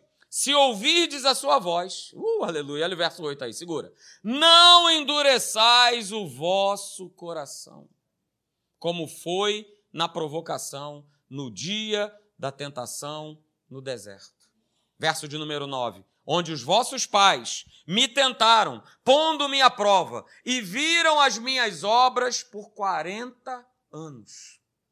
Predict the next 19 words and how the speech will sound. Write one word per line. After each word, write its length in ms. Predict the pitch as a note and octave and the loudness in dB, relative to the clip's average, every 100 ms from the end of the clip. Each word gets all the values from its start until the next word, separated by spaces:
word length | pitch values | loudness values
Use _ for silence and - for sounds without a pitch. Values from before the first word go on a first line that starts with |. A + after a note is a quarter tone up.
| _ | _
Verso 300 | D3+ F3 F3 | -4 -4 -6
de 120 | E3 | -12
número 260 | F3+ F3+ E3 | -10 -8 -4
dez. 420 | D#3 C3+ A2+ - _ _ - | -4 -6 -10 -18 _ _ -4
"Por 180 | C#4+ | 2
isso, 420 | D#4 D4 - - - _ - - | 4 2 0 -6 -10 _ -20 -10
me 120 | F#3 | -4
indignei 640 | B3+ B3+ G#3+ C#4 C#4 C4 C#4+ | -4 -2 -4 -2 2 6 4
contra 320 | C#4 C4+ C4 | 4 -2 2
essa 260 | B3+ C4 B3 | 2 2 -2
geração 640 | A3+ B3 A3+ - A3 A#3+ | -2 -2 -2 -2 -4 -4
e 60 | A3+ | -6
disse: 480 | F3+ G3+ - - - | -6 -8 -8 -10 0
'Estes 680 | A#3 C#4 D4+ - - C#4 B3+ | 4 6 4 0 -4 -6 -6
sempre 840 | - - B3 D4 C#4+ - C#4 C4 | -6 -2 0 0 -4 -10 -6 -2
erram'", 580 | G#3+ A3 A#3 G#3 A#3 B3 _ | 2 6 4 4 -4 -6 _
aonde? 460 | - F#3 A3+ E4 E4+ A4+ _ _ _ _ | 6 8 8 6 4 -10 _ _ _ _
"No 160 | D#3 E3 | -10 -4
coração. 720 | G3+ G#3 - F#3 F#3+ F3 | 0 0 -2 -8 -10 -10